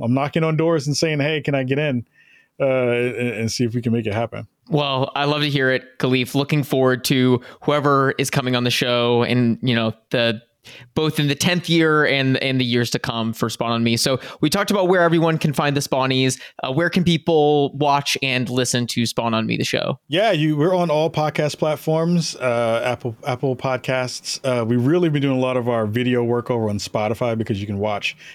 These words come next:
Speaker 1: and listen to the show, you know, o-, over there, uh, both in audio and video form. Uh, you know, I have a, a little bit of a project you'll see get teased during Spawnies this year that's gonna be coming up that's, you know, more in that kind of interview lane.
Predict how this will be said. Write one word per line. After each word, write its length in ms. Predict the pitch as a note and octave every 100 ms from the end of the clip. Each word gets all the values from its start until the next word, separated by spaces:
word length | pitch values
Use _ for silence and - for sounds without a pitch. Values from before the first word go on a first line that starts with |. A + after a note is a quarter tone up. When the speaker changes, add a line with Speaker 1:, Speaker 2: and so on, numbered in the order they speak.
| - -
Speaker 1:
and 180 | A#2+ B2
listen 240 | A#2+ - B2
to 120 | C3
the 80 | B2
show, 480 | C3 C3 B2+ C3 - - _ _ -
you 140 | B2+
know, 140 | A#2+ A#2+
o-, 200 | A#2+ A#2+
over 300 | B2 A#2+ A#2
there, 520 | A#2 A#2 B2 C3 C3
uh, 180 | A#2 A2
both 220 | A2 G#2
in 80 | A#2
audio 260 | A2 G#2+
and 240 | G#2 A2 B2
video 300 | C3 C3 B2+
form. 480 | - C3 C3+ C#3 - - - _ _
Uh, 460 | B2 A#2+ A#2+ A2+ G#2+ B2+
you 120 | B2+
know, 220 | A#2 A2+ A2
I 40 |
have 200 | A2 A2+
a, 180 | G#2+ G#2 _ -
a 60 |
little 220 | C#3+ F#3
bit 120 | F3+ E3+
of 60 |
a 80 | D#3
project 400 | D3+ E3+ D#3 D3+
you'll 100 | C#3+
see 200 | - D#3+
get 180 | C#3+ C3+
teased 400 | - D#3+ D3+ B2+
during 280 | C#3 C3+ C3
Spawnies 540 | - C3+ C3+ D3 B2+
this 220 | C#3 -
year 220 | D3 D3
that's 240 | C3+ A#2 -
gonna 160 | B2+
be 100 | A#2+
coming 300 | B2 C3 B2
up 140 | A#2+ -
that's, 260 | A2 - - - - - -
you 80 | A#2
know, 80 | A2+
more 320 | A#2+ B2 B2+
in 80 | B2
that 180 | A#2+ -
kind 140 | A#2+
of 80 | A#2
interview 440 | A#2+ C3 A#2 B2
lane. 440 | A#2+ A#2+ B2 B2